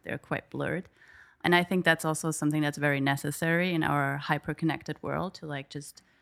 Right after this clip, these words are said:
have a new narrative of, like, how do I actually unplug and take care of myself, and, uh, what are sort of, like, mental and emotional and physical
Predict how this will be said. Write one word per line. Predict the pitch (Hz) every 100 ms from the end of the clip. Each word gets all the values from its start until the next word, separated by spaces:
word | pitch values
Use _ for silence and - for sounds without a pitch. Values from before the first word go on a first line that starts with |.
| _
have | - 151
a | 151
new | 156 156
narrative | 147 139 135 - 143 139
of, | 143
like, | 143 147
how | - - 143
do | - 65
I | 69
actually | - 76 - - 73 65 67 - _ _ _ _ -
unplug | 160 156 - 151 151 151
and | 147
take | - 151
care | - 143 143
of | 147
myself, | 165 180 175 202 220 240 - -
and, | 156 147 143 143 143
uh, | 156 147 143
what | 143 151
are | 143 139
sort | - 143
of, | 139 - -
like, | 80 - _ _ _
mental | 180 175 175 - 156
and | 151 151
emotional | 156 151 151 - 147 139 127
and | 139
physical | - 147 143 - 139